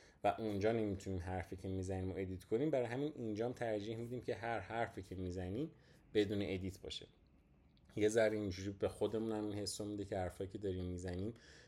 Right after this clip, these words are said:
بدون فکر راجع به این باشه که الان اینو درست داریم تلفظ می‌کنیم یا نه، یا اینکه اگه اینجوری می‌گفتم شاید خوشگل‌تر می‌شد یا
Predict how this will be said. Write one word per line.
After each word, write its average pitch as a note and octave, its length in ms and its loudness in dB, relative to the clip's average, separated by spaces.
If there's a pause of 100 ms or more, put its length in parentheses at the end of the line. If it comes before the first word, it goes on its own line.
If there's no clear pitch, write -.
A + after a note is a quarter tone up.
(220)
بدون A2+ 460 2
فکر G2 600 -2
راجع F#2 320 4
به F2+ 460 2 (220)
این F#2 180 -4
باشه F2+ 260 -2
که F#2 160 0
الان F2+ 200 2
اینو F#2+ 160 -2
درست F#2+ 420 0
داریم F#2+ 160 0
تلفظ F2+ 640 -4
می‌کنیم F2+ 420 -4
یا F2 100 -2
نه، F2 360 -4
یا E2 100 -6
اینکه E2+ 440 -4
اگه F2 440 -4
اینجوری G2+ 420 0
می‌گفتم G2 520 0
شاید F#2+ 220 -2
خوشگل‌تر F#2 760 0
می‌شد F2+ 420 -2
یا E2+ 180 0